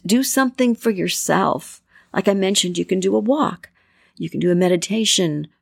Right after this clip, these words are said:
or my, one of my favorites, a bubble bath, which sometimes I do meditations in the bubble bath. Some people find that their self-care is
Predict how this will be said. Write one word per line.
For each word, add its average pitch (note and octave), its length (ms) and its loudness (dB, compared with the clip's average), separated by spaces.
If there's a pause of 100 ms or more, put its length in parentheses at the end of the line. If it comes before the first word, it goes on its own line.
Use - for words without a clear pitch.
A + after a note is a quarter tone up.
(300)
or D3 340 0
my, D#3+ 180 -4
one D#3 100 -2
of D#3 60 -2
my G3 140 2
favorites, D3+ 380 0
a D3+ 60 0
bubble F3+ 260 2
bath, E3+ 640 -2
which E3+ 160 -2
sometimes F3 340 -2
I E3+ 80 4
do F#3 120 2
meditations F3+ 600 0
in F4+ 220 -2
the A#3+ 60 2
bubble A#2+ 240 2
bath. A2+ 380 0 (760)
Some C4 240 0
people A#3 480 -2 (280)
find A3+ 360 0
that G3 240 -2
their A3 180 2
self-care G3 640 0
is - 220 -6